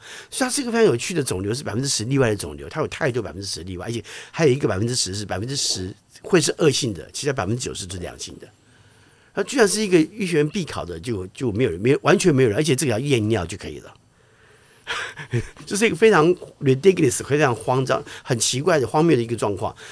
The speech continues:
可是我，我相信这件事情也可能让我们更容易看到，原来一个我们以为不会存在的病症，它会存在。就后来听说我的事情发生过之后，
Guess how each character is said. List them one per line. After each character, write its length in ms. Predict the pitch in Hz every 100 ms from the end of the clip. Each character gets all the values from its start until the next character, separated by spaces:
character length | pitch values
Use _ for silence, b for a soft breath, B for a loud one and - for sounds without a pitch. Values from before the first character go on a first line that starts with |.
| B
可 140 | -
是 100 | 165
我， 160 | 233 98 -
我 140 | - 113
相 240 | - 202
信 240 | 190 156 117
这 160 | 202
件 120 | 175 156
事 140 | -
情 300 | 127 90 90 - _ _ _
也 140 | 117
可 180 | 120 -
能 120 | 92
让 140 | 127 139
我 60 | 82
们 140 | 82
更 260 | 98 127 143
容 220 | - 95 120
易 120 | 104 -
看 280 | - 123
到， 240 | 104 95 - b b
原 160 | - 143
来 100 | 170
一 180 | 113 120
个 240 | 127 92 - _ _ _ _
我 160 | - 113
们 120 | 120
以 140 | 95
为 100 | 98
不 140 | 101 120
会 100 | 143
存 200 | - 117
在 100 | 110
的 60 |
病 240 | 95 110 92
症， 160 | 98
它 100 | 95
会 100 | 90 95
存 260 | - 71
在。 200 | 76 69 B B B B
就 120 | 165
后 140 | 156
来 100 | 175
听 220 | 143 170 165
说 80 |
我 160 | 123 78
的 80 | 90
事 140 | 123
情 100 | 120
发 160 | 104 113
生 140 | 117
过 160 | 117 101
之 160 | -
后， 240 | 101 107